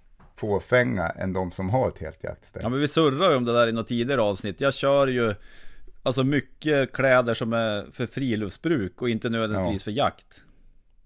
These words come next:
Speaker 1: Nej, det, alltså, det funkar inte det bättre egentligen. Alltså, byxor framförallt kan jag tycka.
Speaker 2: Ja.
Speaker 1: Jackor, men byxor är det ju, det är ju helt,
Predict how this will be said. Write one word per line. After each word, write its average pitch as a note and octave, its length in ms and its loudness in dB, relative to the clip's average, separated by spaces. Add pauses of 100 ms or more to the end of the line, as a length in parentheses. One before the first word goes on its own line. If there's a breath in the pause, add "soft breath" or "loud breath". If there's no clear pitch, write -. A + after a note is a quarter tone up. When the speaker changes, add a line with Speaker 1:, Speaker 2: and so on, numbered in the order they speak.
(300)
Speaker 1:
Nej, C#3+ 160 4
det, G2+ 220 -4
alltså, D#2 200 -10
det F2 60 -8
funkar G#2 320 -4
inte G#2 120 -6
det G#2+ 80 -2
bättre F#2 460 -6
egentligen. G2+ 480 -6 (140)
Alltså, A#2+ 300 4
byxor A#2 520 0
framförallt G2+ 560 2
kan F2+ 100 -8
jag - 60 -14
tycka. - 180 -8
Speaker 2:
Ja. B2+ 160 4
Speaker 1:
Jackor, G#2+ 340 0 (320 loud breath)
men B2 180 0
byxor C#3 460 0
är G#2 240 4
det G2 80 0
ju, F2+ 320 -2
det A2 140 -4
är A2+ 40 2
ju A2+ 180 2
helt, C3 500 -4